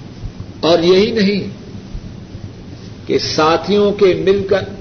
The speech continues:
کہ ساتھیوں کے ساتھ مل کر برابر کا کام کر رہے ہیں، بلکہ ساتھیوں سے بڑھ کر کام میں حصہ لیتے ہیں۔ صحیح بخاری ہی میں ہے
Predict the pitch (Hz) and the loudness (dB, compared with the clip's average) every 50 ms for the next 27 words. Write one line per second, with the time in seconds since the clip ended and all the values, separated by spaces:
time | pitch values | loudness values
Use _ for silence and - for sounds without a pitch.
0 | - - - - - - - 170 160 156 - - 175 170 180 180 175 185 214 214 | -14 -14 -14 -14 -8 -2 0 0 0 0 2 2 2 4 2 2 0 2 0 0
1 | 202 - 196 185 170 - - 180 185 196 208 202 - - 180 202 240 226 185 - | 2 4 4 4 4 4 4 2 4 4 2 0 0 -2 -2 -2 -2 -2 -2 -6
2 | 131 - - - - - - - - - - - - - - - - - - - | -6 -6 -8 -14 -16 -16 -18 -16 -18 -18 -18 -18 -18 -18 -16 -16 -14 -10 -2 2
3 | 147 160 165 165 160 160 185 190 - - 190 175 - - 160 160 190 190 185 - | 4 4 4 4 4 4 2 2 2 2 0 0 0 0 -2 -2 0 -2 -2 0
4 | 170 147 127 139 139 131 - - - - 123 139 147 147 143 - 190 208 233 196 | 0 0 0 -2 -2 -6 -6 -8 -8 -4 -2 0 0 0 2 4 4 4 2 0
5 | - - - - - - - - - - - - - - - - - - - - | -6 -10 -12 -14 -14 -16 -16 -16 -16 -16 -14 -14 -14 -14 -14 -14 -14 -12 -10 -10
6 | - - - 101 98 98 107 92 - - - - - - - - - - - - | -10 -12 -14 -14 -14 -12 -12 -12 -10 -12 -12 -12 -12 -16 -16 -16 -16 -16 -16 -16
7 | - - - - - - - - - 208 220 233 254 254 254 277 285 302 311 311 | -16 -16 -16 -14 -12 -10 -8 -2 2 4 4 4 4 4 2 2 0 0 2 0
8 | 302 - - 311 302 294 302 339 349 339 - - 247 190 - - - - - - | 0 2 4 4 2 2 2 0 0 -2 -2 -6 -8 -8 -10 -12 -14 -16 -16 -16
9 | - - - - - - - - - - - - - - - - - - - - | -16 -16 -16 -16 -16 -16 -16 -16 -16 -16 -18 -18 -18 -18 -18 -18 -18 -16 -14 -14
10 | - - - - - - - - - - - - - - - - - - - - | -14 -14 -12 -14 -14 -14 -14 -14 -14 -16 -16 -16 -16 -14 -14 -14 -14 -14 -12 -6
11 | 156 160 190 196 190 180 170 170 175 156 156 190 196 - - 240 202 170 151 127 | -2 0 2 2 2 0 0 0 0 2 2 2 0 2 0 0 2 2 0 0
12 | - - 98 - - - - - - - - - - - - - - - - - | -2 -4 -10 -10 -10 -14 -14 -14 -14 -14 -14 -14 -14 -14 -16 -16 -16 -16 -16 -16
13 | - - - - - - - - - - - - - - - - - - - - | -16 -16 -16 -16 -16 -16 -14 -14 -12 -12 -12 -12 -14 -16 -16 -16 -18 -18 -18 -18
14 | - - - - - - 185 185 208 214 202 180 185 - 196 202 208 208 220 196 | -16 -16 -14 -8 0 4 4 6 6 6 6 4 4 4 4 4 4 4 2 2
15 | 196 226 208 190 160 143 139 117 | 0 0 -2 -4 -4 -4 -4 -6